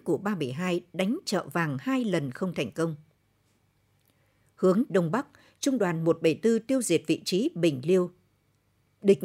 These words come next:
đưa viện lên Bình Liêu, nhưng Trung đoàn chín tám bỏ lỡ cơ hội đánh viện. Bị uy hiếp mạnh, địch vội vã rút các vị trí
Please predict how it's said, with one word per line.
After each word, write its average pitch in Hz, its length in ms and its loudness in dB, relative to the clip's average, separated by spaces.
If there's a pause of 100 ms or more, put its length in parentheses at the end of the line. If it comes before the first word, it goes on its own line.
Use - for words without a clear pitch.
(140)
đưa 262 180 4
viện 165 300 2
lên 208 240 2
Bình 147 220 2
Liêu, 175 240 2 (220)
nhưng 240 160 4
Trung 240 180 0
đoàn 170 200 0
chín 214 200 -2
tám 226 320 -2
bỏ 156 160 0
lỡ 139 340 0
cơ 233 140 6
hội 170 220 0
đánh 180 220 -4
viện. 180 260 0 (720)
Bị 185 260 2
uy 254 180 0
hiếp 285 220 -2
mạnh, 165 220 -2 (340)
địch 220 220 2
vội 175 200 2
vã 160 160 -4 (140)
rút 294 240 -2
các - 160 -2
vị 175 180 0
trí 202 320 -2